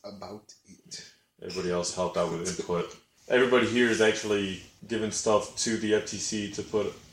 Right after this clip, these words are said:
Speaker 2: put up in or around the area. Ryan with the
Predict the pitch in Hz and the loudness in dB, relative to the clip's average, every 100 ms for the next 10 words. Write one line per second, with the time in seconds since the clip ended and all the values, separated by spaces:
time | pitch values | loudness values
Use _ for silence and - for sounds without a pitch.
0 | - - 104 104 - - - - 107 98 | -14 -2 4 4 2 -10 -18 -8 -2 2
1 | 95 95 95 92 92 - - - 98 98 | 2 4 2 0 -8 -14 -18 -4 2 6
2 | 98 98 - - - - 104 98 98 95 | 6 4 -2 -16 -20 -6 -2 2 2 0
3 | 92 90 - 92 90 | -4 -6 -8 -6 -6